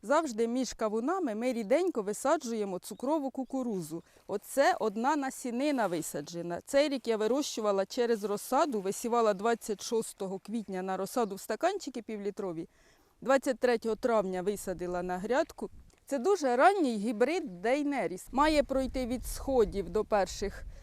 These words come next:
качанів шістдесят п'ять днів. У нас пройшло вісімдесят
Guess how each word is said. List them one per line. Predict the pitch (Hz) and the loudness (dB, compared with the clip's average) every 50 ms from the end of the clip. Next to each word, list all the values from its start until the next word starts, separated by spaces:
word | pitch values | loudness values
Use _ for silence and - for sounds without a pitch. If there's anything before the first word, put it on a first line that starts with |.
| - - | -8 -4
качанів | - 202 - - - 226 214 233 254 302 381 403 | -2 -2 -2 0 -2 0 0 0 0 0 0 -2
шістдесят | - - 262 220 190 208 220 - 302 330 320 | -2 -4 -6 -6 -6 -8 -4 -2 -2 -2 -2
п'ять | - 269 262 233 202 | -2 -2 -4 -2 -2
днів. | 190 185 175 - | -4 -6 -4 -4
У | - 226 | -4 -2
нас | 247 254 247 - | -2 -2 -2 -2
пройшло | - 233 233 233 - - 254 240 214 | -4 -4 -4 -4 -2 2 2 2 2
вісімдесят | 226 220 - 247 226 226 190 226 - - 220 214 | 2 -2 -4 -6 -6 -4 -6 -4 -4 -4 -4 -4